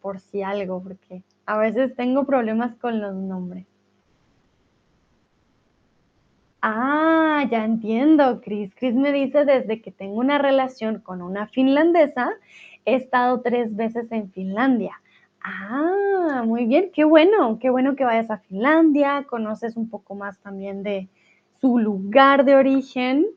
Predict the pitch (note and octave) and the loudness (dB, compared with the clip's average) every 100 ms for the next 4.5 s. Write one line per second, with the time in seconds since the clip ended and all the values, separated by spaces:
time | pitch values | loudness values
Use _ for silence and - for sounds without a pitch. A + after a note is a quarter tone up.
0 | _ _ _ - - _ _ _ F#3+ F#3 | _ _ _ -20 -20 _ _ _ -12 -10
1 | F3+ F#3 F#3 - A3 G3 C#4 E4+ A#3+ G#3+ | -8 -8 -8 -4 -4 0 2 2 2 -4
2 | G3+ - G3+ G3+ G3+ G#3 _ _ _ A3+ | -8 -14 -12 -8 -8 -10 _ _ _ -6
3 | A3+ G#3+ G#3+ G#3 G#3 A3 - G#3+ G3+ G3 | -4 -4 -4 -4 -4 -4 -4 -8 -6 -6
4 | F#3+ G#3 C4+ B3+ D4 | -4 0 2 2 0